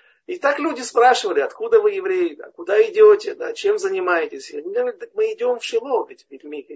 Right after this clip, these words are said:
это, это же, это же центр духовный на данный момент всего мира. Кимишам тецет Тора, ибо оттуда вы-, вы-, вы-, выйдет Тора, и, и Двар Ашем, и пророчество".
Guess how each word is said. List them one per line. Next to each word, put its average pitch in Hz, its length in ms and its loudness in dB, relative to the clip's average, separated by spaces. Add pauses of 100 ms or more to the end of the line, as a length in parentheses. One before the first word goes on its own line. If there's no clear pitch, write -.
(100)
это, - 260 -12
это 156 300 -6
же, 156 140 -10
это 156 220 -6
же 156 120 -8
центр 214 360 -4
духовный 160 600 -6 (200)
на 151 280 -6
данный 170 240 0
момент 151 240 -8
всего - 320 -4
мира. 208 380 -8 (1700)
Кимишам 233 460 -2
тецет 214 320 2
Тора, 208 580 2 (1120)
ибо 160 420 -8
оттуда 170 360 -2
вы-, 139 160 -10
вы-, 143 300 -8
вы-, 151 200 -10
выйдет 143 380 -14
Тора, 202 640 2
и, - 580 -14
и 123 40 -20
Двар 143 260 -4
Ашем, 175 420 -2
и - 240 -18
пророчество". - 840 2